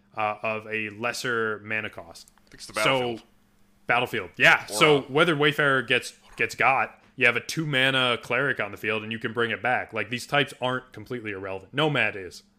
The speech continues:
Speaker 1: but the other one ain't.
Speaker 2: <laughs> No, yeah, Nomad is.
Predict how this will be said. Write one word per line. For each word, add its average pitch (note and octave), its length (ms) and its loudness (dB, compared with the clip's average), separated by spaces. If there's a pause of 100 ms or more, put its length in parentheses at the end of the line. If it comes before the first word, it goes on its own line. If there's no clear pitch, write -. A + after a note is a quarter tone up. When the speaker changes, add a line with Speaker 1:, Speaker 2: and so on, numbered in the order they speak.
(360)
Speaker 1:
but A2+ 100 -6
the C3 80 10
other C#3 140 6
one A2 140 -4
ain't. G2+ 240 -4 (200)
Speaker 2:
<laughs> A#3+ 100 10 (880)
No, B2 180 -2
yeah, F#2 240 -4
Nomad F2 400 -6
is. - 260 -18